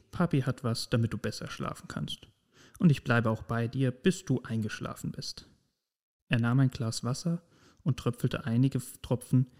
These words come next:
aus der Flasche hinein. „Einmal bitte ausleeren.“ Toni gab ihr das Glas und lächelte sie an. Mary trank das Glas auf einen Zug leer und kuschelte sich wieder in ihre Decke ein. Toni schüttelte noch ihr Kopfkissen zurecht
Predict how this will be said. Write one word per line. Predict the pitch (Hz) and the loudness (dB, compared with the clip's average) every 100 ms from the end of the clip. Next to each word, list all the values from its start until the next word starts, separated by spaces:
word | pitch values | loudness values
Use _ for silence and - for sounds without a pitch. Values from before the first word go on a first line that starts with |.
| _ _ - | _ _ -4
aus | 131 | -4
der | - | -4
Flasche | 113 113 110 135 | -4 -4 -2 0
hinein. | 127 113 127 - _ _ _ _ _ _ _ | 0 0 -6 -10 _ _ _ _ _ _ _
„Einmal | - 117 113 117 | 0 4 6 6
bitte | 127 156 170 | 4 2 2
ausleeren.“ | 151 147 147 143 143 143 - _ _ _ _ _ - | 2 0 0 2 4 2 0 _ _ _ _ _ -6
Toni | - 120 127 | 2 4 4
gab | 120 123 | 0 -2
ihr | 151 | 0
das | 156 - | 0 -2
Glas | 135 131 151 | -4 -2 -4
und | - 175 160 | 0 2 2
lächelte | 117 - 143 | 0 -2 -2
sie | 143 123 | 0 0
an. | 120 - _ _ _ _ _ _ _ _ _ _ _ _ _ _ _ | -2 -8 _ _ _ _ _ _ _ _ _ _ _ _ _ _ _
Mary | 139 120 156 170 | 2 6 6 4
trank | - - 131 | 0 -2 -2
das | 123 - | -2 -6
Glas | 117 127 | -4 -2
auf | 123 - | -2 -4
einen | 131 139 | 0 2
Zug | 147 - - | 2 -2 -4
leer | 113 123 165 170 - | -2 0 0 -2 -2
und | 131 | -2
kuschelte | - 135 147 139 | 0 0 2 0
sich | 139 135 | -2 -2
wieder | 120 113 | -2 0
in | 123 | 0
ihre | 131 135 | -2 -4
Decke | - - | -8 -12
ein. | - - 135 _ _ _ _ _ _ _ - | -10 -10 -10 _ _ _ _ _ _ _ -10
Toni | - 147 160 160 | 2 6 6 4
schüttelte | - 160 156 147 | 2 0 0 2
noch | 120 117 | 2 2
ihr | - | -4
Kopfkissen | - 170 - 156 - | -4 -4 0 0 2
zurecht | 139 131 127 127 - | 0 0 -2 -4 -8